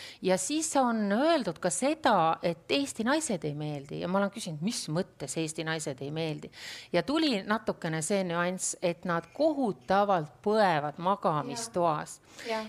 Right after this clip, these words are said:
Speaker 1: Nad põevad, millised nad välja näevad. Nad võtavad seal erinevaid poose ja on näha kohe, et ta nagu,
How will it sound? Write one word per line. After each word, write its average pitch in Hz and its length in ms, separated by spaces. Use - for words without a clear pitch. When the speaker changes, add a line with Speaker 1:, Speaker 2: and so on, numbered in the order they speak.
Speaker 1:
Nad 180 200
põevad, 285 540
millised 240 500
nad 208 200
välja 151 380
näevad. 147 440
Nad 143 140
võtavad 240 500
seal 151 200
erinevaid 165 640
poose 262 580
ja 175 140
on 175 100
näha 254 380
kohe, 196 340
et - 120
ta 160 160
nagu, 156 320